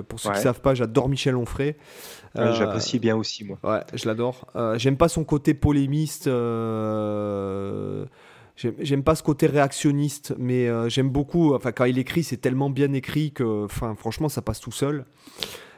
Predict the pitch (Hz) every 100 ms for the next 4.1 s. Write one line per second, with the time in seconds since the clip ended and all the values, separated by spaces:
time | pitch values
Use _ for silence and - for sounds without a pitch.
0 | - 131 127 127 - 156 165 160 - 165
1 | 180 156 156 147 147 165 160 147 214 185
2 | 156 151 143 131 131 160 175 170 170 180
3 | 143 127 123 123 120 117 117 113 110 104
4 | 95